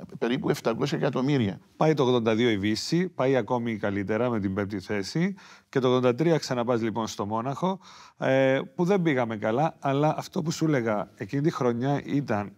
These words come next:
Speaker 2: η Κορίν Ερμές με το Λουξεμβούργο.
Speaker 1: Δεν, δεν, δεν ήταν αυτό, γιατί το τραγούδι στην αίθουσα ήταν και ο Πλέσας τότε.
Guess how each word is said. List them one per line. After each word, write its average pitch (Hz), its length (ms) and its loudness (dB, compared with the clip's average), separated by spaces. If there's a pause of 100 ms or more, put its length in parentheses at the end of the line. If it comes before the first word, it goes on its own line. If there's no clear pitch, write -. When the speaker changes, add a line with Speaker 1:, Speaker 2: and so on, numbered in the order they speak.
Speaker 2:
η 120 100 -6
Κορίν 120 340 2
Ερμές 127 420 2
με 135 100 0
το 120 100 2
Λουξεμβούργο. 107 800 2
Speaker 1:
Δεν, 170 160 4 (100)
δεν, 151 340 -2
δεν 165 160 0
ήταν 175 220 0
αυτό, 101 340 -2
γιατί 120 440 2
το 127 140 0
τραγούδι 139 360 0
στην 131 220 0
αίθουσα 123 540 -2 (220)
ήταν 156 260 2
και 160 100 4
ο 135 80 2
Πλέσας 135 540 0
τότε. - 340 -8